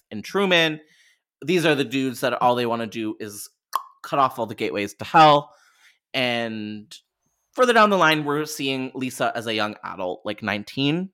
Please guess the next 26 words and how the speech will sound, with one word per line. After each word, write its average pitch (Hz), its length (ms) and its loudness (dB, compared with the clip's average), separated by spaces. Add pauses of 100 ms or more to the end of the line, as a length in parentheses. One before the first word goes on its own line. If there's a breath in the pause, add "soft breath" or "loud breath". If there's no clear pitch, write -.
or 170 60 -4
something, 180 460 -4 (280 soft breath)
with 151 140 -2
a 143 40 -4
bunch 131 200 -2
of 117 60 -18
her 123 120 -4
friends, 104 560 -2
and 113 140 -6
these 107 180 -4
are 104 140 0 (180)
our 113 140 -4
lead 104 300 -10
characters 95 460 -6
in 90 100 -10
this 80 120 -14
film. - 360 -6 (760 soft breath)
Early 165 260 6
on, 147 180 2
they're 131 140 0
hospitalized 120 920 2
after 107 260 0
a 104 60 0
car 175 380 6
wreck, 104 460 -4 (600)
and 117 720 -2